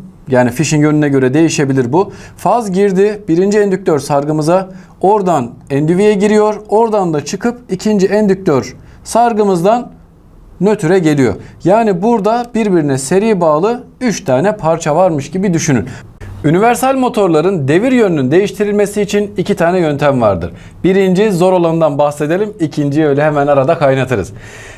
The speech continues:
Ee, birincisi endüktör sargılarının yönlerinin değiştirilmesi. Bu zor bir işlemdir. Arada bağlantıların falan kesilip, yani iki tane bağlantının değiştirilmesi gerekiyor. Diğeri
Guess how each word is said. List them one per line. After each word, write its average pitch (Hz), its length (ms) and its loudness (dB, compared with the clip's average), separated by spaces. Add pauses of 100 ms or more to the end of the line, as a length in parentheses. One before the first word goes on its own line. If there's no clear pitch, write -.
(140)
Ee, 131 240 4
birincisi 233 440 0
endüktör 196 540 0
sargılarının 165 720 0
yönlerinin 185 680 2
değiştirilmesi. 147 960 0
Bu 262 100 2
zor 226 280 2
bir 247 60 2
işlemdir. 175 640 0
Arada 175 260 2
bağlantıların 170 540 0
falan 165 300 -2
kesilip, 180 460 -4
yani 165 180 2
iki 226 240 -6
tane 180 280 2
bağlantının 165 520 0
değiştirilmesi 165 600 0
gerekiyor. 123 400 0 (720)
Diğeri 262 460 2